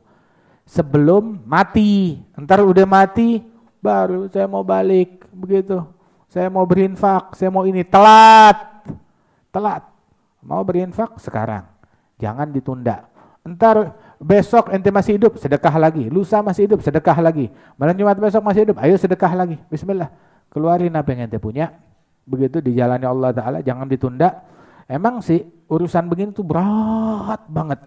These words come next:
Ada orang ngeluarin duitnya tuh dari kantong, ngeluarin duit. Uh, kayak mau dicabut duitnya, kayak mau dicabut nyawanya. Uh, berat banget keluarnya.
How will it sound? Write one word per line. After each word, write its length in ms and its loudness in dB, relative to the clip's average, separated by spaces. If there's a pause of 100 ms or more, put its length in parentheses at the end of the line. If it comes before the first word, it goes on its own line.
(420)
Ada 240 2
orang 400 2 (960)
ngeluarin 640 2
duitnya 480 4
tuh 240 2 (160)
dari 160 -4
kantong, 560 -6
ngeluarin 400 0
duit. 320 4 (720)
Uh, 160 0
kayak 400 -6 (320)
mau 160 -8
dicabut 480 -2
duitnya, 320 0
kayak 160 -2
mau 80 -2
dicabut 320 -2
nyawanya. 560 2 (560)
Uh, 240 -16
berat 720 -2
banget 320 -2
keluarnya. 580 0